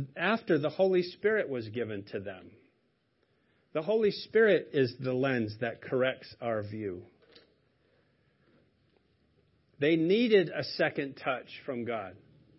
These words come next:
in order to fully comprehend his person and work. And they received that second touch on the day of Pentecost.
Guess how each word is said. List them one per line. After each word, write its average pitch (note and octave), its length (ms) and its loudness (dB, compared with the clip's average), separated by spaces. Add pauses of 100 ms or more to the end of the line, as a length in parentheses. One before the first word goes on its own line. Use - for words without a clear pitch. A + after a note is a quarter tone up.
(480)
in C3+ 160 2
order D3 440 4 (160)
to D3 100 0 (120)
fully D#3 220 6
comprehend A#2 880 0 (560)
his B2 280 -4
person C3 540 -2
and A#2 200 -4
work. G#2+ 320 -6 (460)
And B2 140 -2
they D3 120 2
received D#3+ 640 -4
that A2 280 -2
second A2 320 -6
touch A2+ 280 -10 (100)
on B2+ 120 -6
the A2+ 80 -4
day A#2+ 220 2
of G#2 160 -2
Pentecost. G#2 720 -6